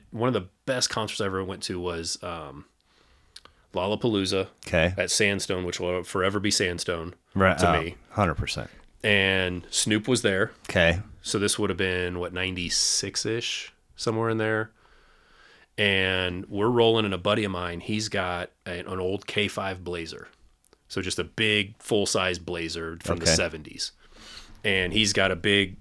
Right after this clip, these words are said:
Speaker 1: speaker box in the back
Speaker 2: Mm-hmm.
Speaker 1: and with, you know, twelves on it or whatever. And at that time, I was big into alcohol. I was seventeen, eighteen.
Speaker 2: Mm-hmm.
Speaker 1: My, my drink of choice, 'cause it was the summertime,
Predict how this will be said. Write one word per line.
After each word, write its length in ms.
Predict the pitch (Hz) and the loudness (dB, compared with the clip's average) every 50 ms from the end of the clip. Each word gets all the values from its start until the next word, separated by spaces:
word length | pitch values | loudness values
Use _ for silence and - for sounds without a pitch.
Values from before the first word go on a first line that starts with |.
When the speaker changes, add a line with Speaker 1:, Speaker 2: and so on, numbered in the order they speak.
| - - | -4 -2
Speaker 1:
speaker 360 | - - - 123 113 131 120 | -2 2 2 2 2 2 2
box 320 | 107 113 110 110 - - | 4 4 4 4 2 0
in 60 | 110 110 | -2 -2
the 60 | 104 | 0
back 380 | 95 101 98 95 95 92 92 | 0 0 2 2 0 0 0
Speaker 2:
Mm-hmm. 340 | - 95 92 95 95 95 120 143 - - - _ _ _ _ _ _ _ _ _ - 104 | 0 2 2 4 6 6 6 4 2 -4 -18 _ _ _ _ _ _ _ _ _ 0 2
Speaker 1:
and 800 | 101 98 92 92 92 92 90 92 90 90 90 87 87 87 - | 2 4 4 2 2 2 0 0 0 -2 -2 -4 -6 -8 -6
with, 180 | 87 90 87 90 _ _ _ _ _ _ _ - | -6 -6 -6 -6 _ _ _ _ _ _ _ -10
you 100 | 95 90 | -8 -8
know, 180 | 82 80 80 - | -8 -10 -12 -8
twelves 400 | - - 123 110 107 104 101 98 | -2 2 4 4 4 4 4 2
on 200 | 101 95 95 95 | 0 0 0 0
it 100 | 92 92 | -2 -4
or 100 | 92 90 | -4 -4
whatever. 520 | 90 92 90 85 82 82 80 82 80 82 - - - - - - - _ - | -4 -4 -4 -4 -6 -6 -8 -8 -10 -12 -14 -18 -20 -20 -20 -20 -20 _ -4
And 600 | - 101 95 92 92 92 90 87 85 87 87 - - _ _ - | 0 2 4 4 4 2 2 0 -2 -4 -8 -10 -14 _ _ -4
at 160 | 101 92 - | -4 0 4
that 200 | - 127 160 - | 6 6 6 4
time, 400 | - - 98 92 90 90 87 87 - _ _ _ _ _ _ _ _ _ _ - - | 2 -2 -2 0 -2 -4 -6 -8 -12 _ _ _ _ _ _ _ _ _ _ -4 -2
I 140 | 98 101 | 0 0
was 320 | 98 95 92 90 87 - - | 0 -2 -4 -4 -4 -6 -6
big 240 | - - 101 95 92 | -2 -2 -2 0 -2
into 180 | 87 87 - | -4 -6 -8
alcohol. 440 | - 82 - - 73 - - - - - - _ _ _ _ _ _ _ _ _ _ - | -10 -12 -12 -12 -12 -12 -14 -14 -16 -20 -20 _ _ _ _ _ _ _ _ _ _ -4
I 100 | 113 127 | -2 0
was 160 | 135 117 - | 0 0 0
seventeen, 460 | - - - 90 90 90 - - - | 0 -2 -2 -4 -4 -6 -6 -8 -8
eighteen. 360 | 78 78 - - 65 69 76 | -8 -8 -10 -12 -12 -10 -8
Speaker 2:
Mm-hmm. 300 | - 90 92 90 98 110 131 139 - - - - - _ - - | -4 -2 2 2 4 2 2 0 -4 -12 -20 -20 -20 _ -8 -4
Speaker 1:
My, 460 | 95 92 92 92 92 92 90 90 95 90 | -2 0 2 2 2 2 0 -2 -4 -4
my 140 | 87 87 | -6 -4
drink 280 | 87 90 98 101 92 - | -2 0 0 0 0 0
of 100 | 95 - | -4 -4
choice, 440 | - - - 175 131 98 101 95 - | 0 2 4 6 6 4 4 2 0
'cause 120 | - 92 | 0 0
it 60 | 90 | -2
was 100 | 92 95 | -2 0
the 60 | 113 113 | 2 4
summertime, 720 | - - 127 113 107 98 - 107 92 90 90 92 110 | 4 4 4 4 2 0 0 0 0 0 -2 -4 -6